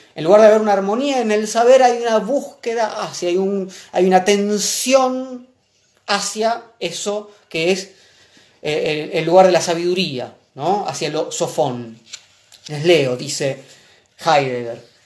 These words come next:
Puesto que el filei ya no guarda una armonía originaria con lo sofón, sino que es una aspiración particular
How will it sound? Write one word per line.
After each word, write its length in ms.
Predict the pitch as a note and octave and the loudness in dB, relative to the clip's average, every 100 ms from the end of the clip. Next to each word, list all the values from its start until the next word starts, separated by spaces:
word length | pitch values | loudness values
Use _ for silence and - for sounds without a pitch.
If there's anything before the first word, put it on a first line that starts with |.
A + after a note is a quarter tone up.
| _ _ _ _ _ _ _ _ - - _ _ _ _ _ | _ _ _ _ _ _ _ _ -20 -20 _ _ _ _ _
Puesto 400 | - F#3+ F#3+ G3 | 4 4 4 2
que 120 | F#3 F#3+ | 4 2
el 100 | F#3 | 2
filei 540 | - G#3 A3 A#3 F3+ | -4 -2 2 2 2
ya 180 | - G3+ | -2 0
no 140 | G#3 | 2
guarda 380 | F#3+ A#3+ D4 A#3+ | 4 6 6 4
una 160 | G3+ F3 | 0 0
armonía 400 | E3+ E3+ G3 F#3 | -2 -4 -2 -2
originaria 640 | E3+ E3+ E3+ F#3 F3+ E3+ | -4 -8 -2 0 0 -2
con 260 | E3 C#3+ C3+ | -2 -6 -6
lo 80 | C3+ | -8
sofón, 760 | D3 C#3 D3+ C3+ C#3+ F#3 A3 | -10 -6 -2 -2 -4 -10 -12
sino 260 | - F#3 G3 | -8 -2 -2
que 80 | G#3+ | -2
es 100 | G#3+ | -2
una 120 | A3+ | -2
aspiración 1040 | - - A3 G#3+ G#3+ - C#4+ D4+ A#3 F#3+ | -2 -8 -2 0 0 -2 0 2 2 -4
particular 800 | F3+ E3+ - F3+ F#3 G#3+ B3 - | -6 -6 -8 -8 -2 2 2 0